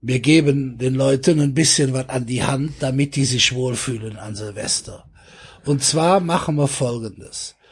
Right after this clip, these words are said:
Wir sagen denen um Mitternacht, also an Silvester um Mitternacht, fünf Minuten lang sollen sich die Leute an einen,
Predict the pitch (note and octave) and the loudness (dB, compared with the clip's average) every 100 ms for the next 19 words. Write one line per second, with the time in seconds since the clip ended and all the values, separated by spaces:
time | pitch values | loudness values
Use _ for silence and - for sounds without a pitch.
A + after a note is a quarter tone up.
0 | - - - C#3+ B2+ E3+ A3 A3+ A3 D3+ | -20 -18 0 2 4 6 4 4 -2 -2
1 | D3+ D#3+ F3 G3 G3 _ _ _ - E3 | -4 -2 -4 -6 -12 _ _ _ -4 -2
2 | D#3 D#3 G#3+ - D3+ A2+ - - - - | 0 0 0 0 -4 -4 -10 -18 -20 -20
3 | _ _ _ _ E3+ F#3 F3 F#3+ F#3 B3 | _ _ _ _ 2 4 4 0 0 2
4 | B3 A3+ G3 F3 E3+ - D3 C#3 D3+ D3+ | 4 4 4 2 0 -4 -6 -10 -6 -4
5 | C#3+ C3+ G2 - - - _ _ _ _ | -4 -8 -18 -20 -20 -20 _ _ _ _
6 | _ _ - - D#4 F4+ D4 B3+ C4+ A#3 | _ _ -10 0 2 2 0 2 4 4
7 | B3 B3 C4 C#4+ A3 C#3 B2+ F#3+ A3 A3 | 0 0 0 2 0 -2 0 2 4 2
8 | F#3+ - - D#3+ E3 F3 F3 G#3 - F#3 | 0 0 -2 0 2 2 0 -8 -4 -2
9 | G3 F3+ F3 | -2 -4 -8